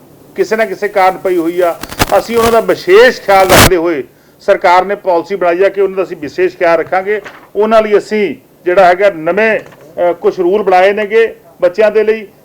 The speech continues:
ਜਿਹੜੇ ਬੱਚਿਆਂ ਦੇ, ਜਿਨ੍ਹਾਂ ਬੱਚਿਆਂ ਨੂੰ ਮੈਂ ਸਮਝਦਾ ਉਹ, ਉਸ ਸਕਾਰਾਤਮਕ ਜਿਹੜਾ ਹੈਗਾ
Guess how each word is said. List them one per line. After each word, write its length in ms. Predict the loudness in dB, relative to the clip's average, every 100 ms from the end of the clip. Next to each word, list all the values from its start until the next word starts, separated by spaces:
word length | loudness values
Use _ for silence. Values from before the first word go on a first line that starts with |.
| -2
ਜਿਹੜੇ 280 | 2 4 4
ਬੱਚਿਆਂ 340 | 2 0 0
ਦੇ, 100 | 0
ਜਿਨ੍ਹਾਂ 460 | -2 -4 -4 2 2
ਬੱਚਿਆਂ 260 | 2 0 0
ਨੂੰ 100 | 0
ਮੈਂ 100 | 0
ਸਮਝਦਾ 300 | -2 -2 0
ਉਹ, 120 | 0
ਉਸ 460 | -2 -2 -2 0 0 0 0 _ _ -10
ਸਕਾਰਾਤਮਕ 1000 | -2 0 4 6 6 4 4 2 0 -18 -10
ਜਿਹੜਾ 240 | -2 2 2
ਹੈਗਾ 400 | 2 2 0